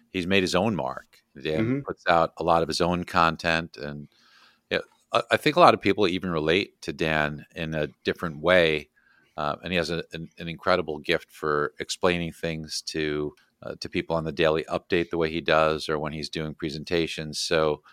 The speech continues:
Speaker 1: so Dan's definitely someone who's, who's, who's done this on his own and done a lot of hard work on his own. And, you know, a-, as, uh, as one of the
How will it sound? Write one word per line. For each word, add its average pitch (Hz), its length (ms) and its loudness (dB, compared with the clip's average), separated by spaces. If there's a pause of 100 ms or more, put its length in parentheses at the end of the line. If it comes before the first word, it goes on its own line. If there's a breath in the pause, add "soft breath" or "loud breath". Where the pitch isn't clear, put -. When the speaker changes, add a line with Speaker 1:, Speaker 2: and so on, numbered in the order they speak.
(100)
Speaker 1:
so 85 300 -2 (100)
Dan's 101 400 0
definitely 98 440 0
someone 92 420 0
who's, 85 420 -2
who's, 82 300 -8 (420)
who's 95 220 -8
done 92 320 4
this 92 180 0
on 87 180 4
his 80 140 0
own 85 360 4
and 76 260 -6
done 87 140 2
a 87 40 -2
lot 85 160 6
of 80 60 2
hard 87 260 4
work 95 240 4
on 82 120 2
his 76 120 -4
own. 82 240 0
And, 73 80 -12 (460 soft breath)
you 87 80 -2
know, 80 160 0 (140)
a-, 87 220 0
as, 87 440 0
uh, 85 280 6 (460)
as - 160 -8
one 95 140 0
of 82 100 0
the 71 60 -10